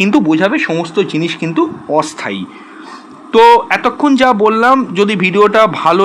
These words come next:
লেগে থাকে অবশ্যই কিন্তু আমাদের চ্যানেলটা সাবস্ক্রাইব করবেন নতুন হলে। এইবার আমি কেতুর দশখানা পয়েন্ট বলে দিচ্ছি যে কি এই জিনিসগুলো করে কেতু কি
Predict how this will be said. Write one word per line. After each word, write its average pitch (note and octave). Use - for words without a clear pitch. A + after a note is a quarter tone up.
লেগে G3
থাকে F3+
অবশ্যই D#3
কিন্তু F#3
আমাদের D#3
চ্যানেলটা D#3+
সাবস্ক্রাইব D#3+
করবেন F3+
নতুন D3+
হলে। A2+
এইবার B3+
আমি C4
কেতুর G3
দশখানা C4
পয়েন্ট A3
বলে D#3+
দিচ্ছি C#3
যে A#3
কি B3
এই C4+
জিনিসগুলো A3+
করে A3+
কেতু G#3
কি B3+